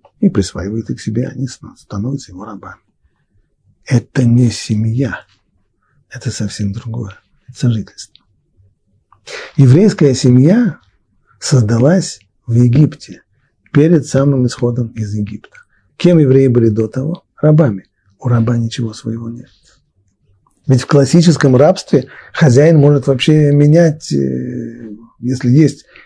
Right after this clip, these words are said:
раб и рабыня, которые живут вместе, ну и что, что они живут вместе? Он перетасует их как колоду, и его полное право.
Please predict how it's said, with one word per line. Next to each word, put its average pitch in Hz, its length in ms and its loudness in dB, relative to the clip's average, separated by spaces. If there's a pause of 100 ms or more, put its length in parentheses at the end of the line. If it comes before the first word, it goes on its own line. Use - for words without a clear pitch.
(280)
раб 135 340 2
и 131 40 4
рабыня, 123 420 4
которые 131 320 2
живут 139 280 0
вместе, 170 320 2
ну 139 80 2
и 135 40 2
что, 135 180 0
что 127 100 -2
они 123 140 0
живут 120 220 -4
вместе? 110 420 -8
Он 127 640 -10
перетасует 139 580 2
их 110 100 -6
как - 180 -14
колоду, 104 420 -12
и 104 120 -20 (400)
его 104 200 -6
полное 117 380 -10
право. 165 440 -10